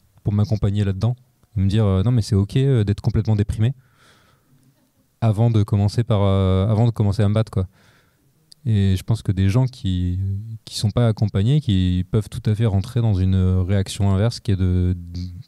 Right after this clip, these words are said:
nier complètement, en fait. Et d'ailleurs, quand on écoute, euh, les complotistes, et cetera, ils considèrent que, euh, c'est une manière de nous casser le moral, de casser le moral collectivement des gens, euh, de la part des gouvernants,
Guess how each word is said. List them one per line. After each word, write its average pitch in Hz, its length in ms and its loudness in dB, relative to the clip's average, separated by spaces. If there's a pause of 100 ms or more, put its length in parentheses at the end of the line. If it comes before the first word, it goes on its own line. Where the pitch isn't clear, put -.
(180)
nier 117 220 4
complètement, 113 420 -2
en 160 60 2
fait. - 300 -6 (1300)
Et 107 60 0
d'ailleurs, 110 220 2
quand - 180 -4
on 101 120 2
écoute, 110 360 -2
euh, 95 540 2
les 92 180 2
complotistes, 107 640 -4
et - 60 -2
cetera, 113 500 0
ils 113 160 -2
considèrent 113 480 0
que, - 140 -2
euh, 107 360 2 (580)
c'est - 240 -4
une 95 80 2
manière 113 380 2
de 95 140 0
nous 92 120 0
casser 143 340 0
le 127 60 2
moral, 123 420 2 (800)
de 95 120 2
casser 120 280 -2
le 117 60 2
moral 107 220 2
collectivement 104 720 -2
des 98 140 2
gens, 135 220 0 (1080)
euh, 101 240 4
de 92 100 0
la 104 120 2
part 110 120 2
des 101 80 2
gouvernants, 104 460 0